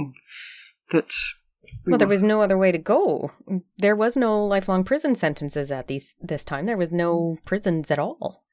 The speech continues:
Speaker 2: Not in the sense that we think of them. They were weird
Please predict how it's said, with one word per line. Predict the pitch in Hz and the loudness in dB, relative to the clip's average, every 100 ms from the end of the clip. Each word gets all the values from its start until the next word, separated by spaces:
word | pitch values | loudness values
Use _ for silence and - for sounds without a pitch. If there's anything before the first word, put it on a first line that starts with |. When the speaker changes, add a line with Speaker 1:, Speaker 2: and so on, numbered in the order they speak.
| _ _ _ _ _ _ _ - | _ _ _ _ _ _ _ 2
Speaker 2:
Not | 185 143 - | 2 2 0
in | 196 190 | 4 4
the | |
sense | 165 190 165 | 4 2 2
that | - 170 | 0 0
we | 165 | 0
think | 156 156 | 0 -4
of | 143 139 | -4 -6
them. | 117 | -8
They | 135 | -8
were | 139 139 135 - _ _ _ _ _ _ - | -6 -6 -8 -16 _ _ _ _ _ _ -6
weird | 175 226 | 0 0